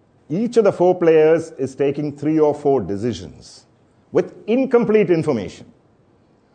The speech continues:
This is pretty much what a marketing manager does when he does a pricing decision, or a stock trader does when he buys or sells stock. Bridge tests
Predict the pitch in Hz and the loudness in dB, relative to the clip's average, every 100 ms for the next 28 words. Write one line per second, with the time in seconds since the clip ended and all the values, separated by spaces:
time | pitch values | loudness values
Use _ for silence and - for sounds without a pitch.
0 | _ _ 113 131 - 139 135 131 - 120 | _ _ -10 -8 -4 -2 0 -2 -2 -2
1 | 117 - 110 101 95 - - _ _ _ | -2 -4 -2 0 -2 -10 -20 _ _ _
2 | - 104 117 135 113 110 113 104 98 107 | -8 -6 -6 -6 -4 -4 -6 -6 -2 -2
3 | 101 101 95 90 95 92 87 101 123 131 | -2 -6 -10 -8 -8 -8 -8 -6 -4 -6
4 | 123 117 127 131 135 139 _ _ _ _ | -8 -8 -10 -10 -14 -18 _ _ _ _
5 | _ _ _ _ - 135 147 - 214 - | _ _ _ _ 0 0 0 2 2 2
6 | 190 170 147 151 131 - - - 123 127 | 0 2 4 2 0 -8 -16 -6 -4 -2
7 | 117 147 139 92 - 110 110 127 120 113 | 2 2 0 -6 -8 -6 -4 -4 -6 -6
8 | - - 151 - - _ _ _ _ - | -16 -8 -8 -8 -20 _ _ _ _ -12
9 | 90 208 156 - 196 180 - - | 0 0 0 -2 2 2 -2 -14